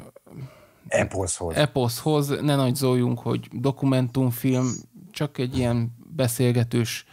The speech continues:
Speaker 2: videóhoz inkább, aztán majd lesz belőle valami. Vagy nem. De álljunk neki úgy, hogy lesz belőle valami.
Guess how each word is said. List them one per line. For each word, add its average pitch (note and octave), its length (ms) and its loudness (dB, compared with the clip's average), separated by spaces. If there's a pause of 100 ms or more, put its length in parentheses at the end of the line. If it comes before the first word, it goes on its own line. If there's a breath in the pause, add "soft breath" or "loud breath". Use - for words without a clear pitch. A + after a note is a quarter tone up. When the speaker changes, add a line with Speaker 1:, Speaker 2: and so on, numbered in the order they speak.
(340 loud breath)
Speaker 2:
videóhoz A#2 960 0 (160)
inkább, A#2+ 460 -2
aztán A#2 420 0 (480 loud breath)
majd A#2+ 260 2
lesz A#2 160 2
belőle A2+ 380 0
valami. A2 460 -2 (920)
Vagy A#2 300 -2
nem. A2+ 320 -6 (1000)
De C#3 380 2 (140)
álljunk B2 340 0
neki B2 220 0
úgy, B2 140 0
hogy A#2+ 120 2
lesz A#2 200 2
belőle A2+ 360 2
valami. C#3 460 2